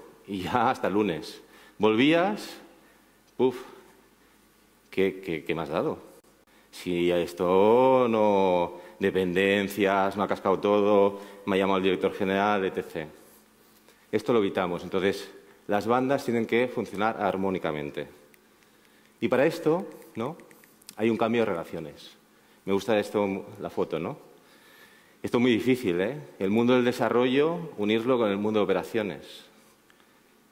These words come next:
¿Cuántos de desarrollo hay aquí? Levantamos la mano.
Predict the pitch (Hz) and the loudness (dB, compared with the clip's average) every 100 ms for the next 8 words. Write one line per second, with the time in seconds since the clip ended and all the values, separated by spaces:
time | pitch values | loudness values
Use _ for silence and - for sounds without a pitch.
0 | _ _ _ 120 120 127 135 127 127 117 | _ _ _ 0 2 2 2 2 2 2
1 | 117 110 107 107 127 156 - - - _ | 4 4 2 0 -4 -6 -12 -20 -20 _
2 | _ _ 98 92 104 107 104 117 143 | _ _ -6 -2 -2 -2 -6 -8 -12